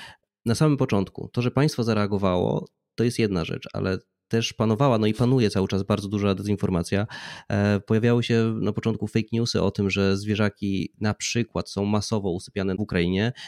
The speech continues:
czy że zwierzaki są masowo usypiane po polskiej stronie już, em, że Ukraińcy zostawiają je tłumnie pod granicą i tam te z-, psy na przykład atakują przechodzących ludzi, ale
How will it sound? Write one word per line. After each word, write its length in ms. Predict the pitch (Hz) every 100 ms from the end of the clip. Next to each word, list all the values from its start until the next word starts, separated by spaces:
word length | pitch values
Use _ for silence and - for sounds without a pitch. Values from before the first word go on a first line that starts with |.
| -
czy 260 | 107 98 92
że 220 | 101 101
zwierzaki 380 | 101 101 101 101
są 140 | 98
masowo 340 | 98 - 104
usypiane 540 | 98 92 - 101 101 98
po 120 | 98
polskiej 360 | - 110 - 90
stronie 360 | 90 78 80
już, 280 | 90 107 - - - -
em, 680 | 95 95 92 92 92 98 101
że 320 | 98 101 101
Ukraińcy 520 | 120 113 110 110 -
zostawiają 460 | 107 113 110 107 107
je 320 | 107 107 107 -
tłumnie 580 | - 117 123 123 113 95
pod 220 | - 92 87 - 92
granicą 540 | 92 85 90 95 90 90
i 60 |
tam 320 | 90 95 90 85 - -
te 100 | -
z-, 180 | 92 95 -
psy 200 | - 107
na 100 | 92
przykład 300 | - - -
atakują 520 | 95 - 95 80 80
przechodzących 520 | - 101 92 92 90
ludzi, 340 | 95 90 95 107
ale 420 | - 120 120 120